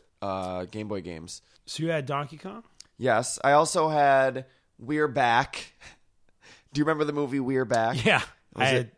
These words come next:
Speaker 2: had, have
Speaker 1: John
Speaker 2: that on
Speaker 1: Goodman
Speaker 2: V H S.
Speaker 1: was the T-Rex, right?
Speaker 2: Yes.
Speaker 1: Yep. It's a pretty awful
Speaker 2: Terrible.
Speaker 1: video game.
Speaker 2: They're gonna say movie. Terrible movie.
Speaker 1: And the video game's even worse. You run around and you throw boxes of the cereal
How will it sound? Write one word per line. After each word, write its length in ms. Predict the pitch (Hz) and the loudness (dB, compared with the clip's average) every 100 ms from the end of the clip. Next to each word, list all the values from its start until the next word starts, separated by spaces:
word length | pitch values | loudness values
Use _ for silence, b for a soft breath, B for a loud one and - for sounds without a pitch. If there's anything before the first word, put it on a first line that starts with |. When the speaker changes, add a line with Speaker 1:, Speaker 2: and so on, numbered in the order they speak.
| - | -8
Speaker 2:
had, 80 | 120 | -6
have 120 | 120 | 0
Speaker 1:
John 140 | 139 | 2
Speaker 2:
that 80 | 139 | 2
on 80 | - | 0
Speaker 1:
Goodman 240 | 131 113 | 0 2
Speaker 2:
V 40 | 147 | 0
H 40 | 131 | -2
S. 340 | 113 - 123 | -4 -6 -8
Speaker 1:
was 180 | 131 127 | -8 -8
the 80 | 127 | -10
T-Rex, 500 | - 127 131 - - | -8 -6 -6 -8 -8
right? 240 | 110 120 - | -8 -8 -6
Speaker 2:
Yes. 360 | 165 - - - _ - | -6 -6 -12 -18 _ -8
Speaker 1:
Yep. 240 | 107 107 _ _ - | -6 -6 _ _ -6
It's 160 | 170 156 | -4 -4
a 40 | |
pretty 460 | - - 202 175 - 139 | -8 0 2 2 2 6
awful 480 | 143 139 131 117 | 6 6 2 -2
Speaker 2:
Terrible. 380 | - 147 123 120 | -4 -2 0 0
Speaker 1:
video 100 | 113 | -2
game. 300 | 107 104 104 _ _ - | -6 -10 -14 _ _ 0
Speaker 2:
They're 160 | 202 | 2
gonna 100 | 170 | 2
say 180 | 151 151 | 0 0
movie. 320 | 147 147 120 | 2 2 0
Terrible 320 | 113 143 131 117 | 0 0 0 -2
movie. 400 | 113 107 98 95 _ _ - | -4 -6 -10 -14 _ _ -4
Speaker 1:
And 280 | 160 165 160 | 0 0 -2
the 40 | |
video 280 | 147 160 156 | -2 2 2
game's 360 | 143 131 127 113 | 0 -4 -6 -8
even 300 | 113 113 110 | -6 -8 -6
worse. 520 | 107 101 101 - - | -4 -4 -6 -8 -8
You 440 | 135 127 139 135 127 | -4 -2 -2 -2 -6
run 260 | 123 143 160 | -4 -2 0
around 540 | 160 147 139 143 156 - | 0 0 0 -4 -8 -8
and 160 | 131 127 | -8 -8
you 120 | 131 | -10
throw 420 | - 123 123 131 | -12 -4 -2 0
boxes 600 | 120 123 123 - 135 135 | 2 0 0 -6 -8 -8
of 140 | 127 | -10
the 60 | 110 | -10
cereal 680 | - - 113 120 127 139 | -10 -8 -4 0 0 0